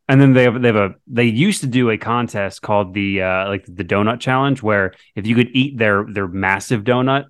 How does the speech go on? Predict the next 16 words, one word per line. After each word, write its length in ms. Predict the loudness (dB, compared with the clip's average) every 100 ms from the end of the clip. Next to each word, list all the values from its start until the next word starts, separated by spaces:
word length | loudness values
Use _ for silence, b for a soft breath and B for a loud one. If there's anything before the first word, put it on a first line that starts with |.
| _ _ _ _
it's 140 | -6 -4
like 100 | -4
their 100 | -6
Texas-sized 760 | -4 -4 -2 -4 0 -2 0
donut, 300 | 0 0 0
in 200 | -2 -2
less 220 | 0 -2 -4
than 340 | -4 -4 -4
thirty 440 | -8 -4 -2 0 -4
seconds, 720 | -4 -4 -4 -4 -6 -4 -2
you 100 | -2
would 160 | 0
get 160 | 0 0
it 120 | -2
for 140 | -8 -14
free. 560 | -8 -4 -2 0 -2